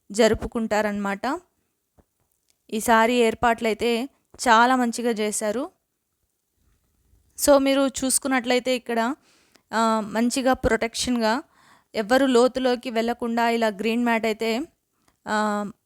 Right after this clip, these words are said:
బందోబస్తుగా కట్టారనమాట. అలాగే శానిటైజేషన్ కూడా చాలా బాగా చేస్తున్నారు. So ఇక్కడ మనం చూడొచ్చు, ఇప్పుడే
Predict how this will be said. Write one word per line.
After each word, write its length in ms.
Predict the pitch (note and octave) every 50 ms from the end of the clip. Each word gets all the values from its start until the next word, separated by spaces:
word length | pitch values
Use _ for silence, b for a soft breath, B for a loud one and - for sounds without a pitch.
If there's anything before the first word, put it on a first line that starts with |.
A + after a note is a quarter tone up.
| -
బందోబస్తుగా 680 | G3+ A3 A3+ A#3 B3 B3+ A3 A#3 G#3+ - A3 - A#3 A#3+
కట్టారనమాట. 800 | A#3+ A#3 A3 - - A3+ A3 A3 G#3+ G#3 G3+ G3 G3 F#3+ - G#3+ B3+ D4+ F#4+ - _ _ _ _ _ _ _ _ _ _ _ _ _ _ _ _ _ _ _ _ _ _ _ _ _ _ _ _ _ _ _ _ _ _ _ _ _ _ _ _ _ _ _ _ _ _ -
అలాగే 380 | G#3 A3+ A#3 A3+ A#3 G#3+ B3+ C4+
శానిటైజేషన్ 880 | - C4+ A#3+ A3 A3 A#3 A#3+ - B3+ B3+ A#3+ A#3 B3+ A#3+ - B3+ A#3+ A#3
కూడా 320 | A#3 A#3 A3+ A3+ C4 D#4 - _ - B3+
చాలా 260 | A3+ G#3+ A3+ A#3+ A#3+
బాగా 260 | A3+ A#3 A3+ A3 A#3 A#3 A3+
చేస్తున్నారు. 680 | A#3 G#3+ G#3 - - A3 G#3+ G#3+ G#3+ G#3 A3+ C4 F4+ - _ _ _ _ _ _ _ _ _ _ _ _ _ _ _ _ _ _ _ _ _ _ _ _ _ _ _ _ _ _ _ _ _ _ _ _ _ _ _ _ _ _ _ _ _ _ _ _ _ _ _ _ _ _ _ _ _ _ _ _ _ _ _ _ _
So 120 | - - C#4
ఇక్కడ 280 | C#4 C4 - B3+ B3+
మనం 380 | C4 B3 A#3 A3 A#3 A#3+ A#3 A#3
చూడొచ్చు, 600 | A3+ - A#3+ A#3 A#3 A#3 - - - B3+ D#4 - b b b b b b b b b _ _ _ _ _ _ _ _ _ _ _ _ -
ఇప్పుడే 520 | A#3 - _ - C4+ B3+ B3+ C#4 D4+ -